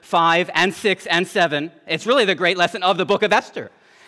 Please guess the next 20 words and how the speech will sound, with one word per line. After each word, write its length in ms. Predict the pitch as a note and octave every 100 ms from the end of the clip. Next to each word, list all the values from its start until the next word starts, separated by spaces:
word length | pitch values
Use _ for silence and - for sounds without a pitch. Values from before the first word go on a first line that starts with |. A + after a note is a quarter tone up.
| - -
But 120 | G#3+
it's 160 | B3
a 60 | A3
lesson 520 | F#3+ B3+ - C4 A#3+
that 120 | G#3+ -
finds 480 | A3 A3 A3 G#3
its 220 | - F3 -
fullest 760 | - A#3 A#3 D#3 - - - _ - - -
and 160 | G3+
its 200 | G3 F3+
climactic 880 | - - F#3 F3+ F3 E3+ B3 B3 F3
expression 580 | E3 - - E3+ E3+ F3+
in 400 | F#3 G3+ G3 G#3+
the 140 | G3+ F3
life 420 | E3 F3 F3 -
and 200 | D#3 D3+
ministry 440 | E3 F3 - D#3 D3
of 300 | C#3 D3 C3
our 240 | C3 C3+
Lord 380 | B2+ B2 C3 B2